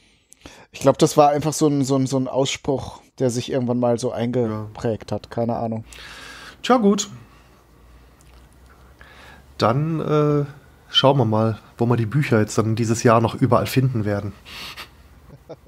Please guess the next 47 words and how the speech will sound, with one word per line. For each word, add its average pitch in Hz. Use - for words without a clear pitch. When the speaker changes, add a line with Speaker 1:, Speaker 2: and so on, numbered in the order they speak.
Speaker 1:
Ja, 147
viel 190
ist 165
ja 151
von 143
zweitausendsiebzehn 139
nicht 135
mehr 143
da, 147
aber 143
mal 143
sehen, 135
Speaker 2:
Ja. 151
Speaker 1:
was -
dann 131
das 123
nächste 131
Jahr 107
bringt. -
<laughs> -
Vielleicht 139
ein 156
neues 156
Trick 143
siebzehn -
Buch, -
man 107
weiß 139
Speaker 2:
Oh, 113
Speaker 1:
es. 98
Speaker 2:
ah, 131
ui, 143
dann, 110
äh, 101
womöglich 127
auch -
wieder 151
mit 135
einem 120
Themenschwerpunkt, 175
so 135
wie 123
hier 123
das 117
Trick 127
siebzehn 113
Küchenbuch. 165